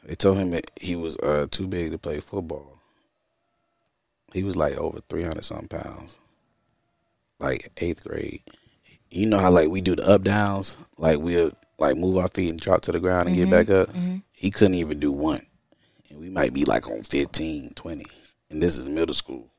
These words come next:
Speaker 1: Mind you, he played, when we got to high school, we played, he lost weight by the time we got to high school. We played all four years together in high school.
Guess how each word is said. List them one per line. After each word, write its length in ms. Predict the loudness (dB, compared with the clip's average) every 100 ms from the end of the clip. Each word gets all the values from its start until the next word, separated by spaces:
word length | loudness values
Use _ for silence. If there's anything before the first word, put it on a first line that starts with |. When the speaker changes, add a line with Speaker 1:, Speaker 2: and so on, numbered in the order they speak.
| _
Speaker 1:
Mind 320 | 2 4 4
you, 80 | 0
he 100 | -4
played, 460 | 0 2 2 0 -8 _
when 120 | -10
we 80 | 2
got 140 | 4 4
to 60 |
high 140 | 4 4
school, 220 | 2 -4
we 100 | -10
played, 280 | 0 2 2
he 80 | 2
lost 300 | 2 0 0
weight 260 | -6 -6 _ -12
by 100 | -8
the 60 |
time 220 | -6 -6
we 60 | -4
got 120 | -2
to 60 | -2
high 80 | -4
school. 400 | -6 -12 -16 -20 _ _ _ _ _
We 160 | -18 -6
played 280 | 2 4 6
all 180 | 4 2
four 240 | -2 -4
years 240 | -4 -6 -8
together 320 | -12 -16 -8
in 60 | -4
high 160 | -4
school. 300 | -6 -12 -20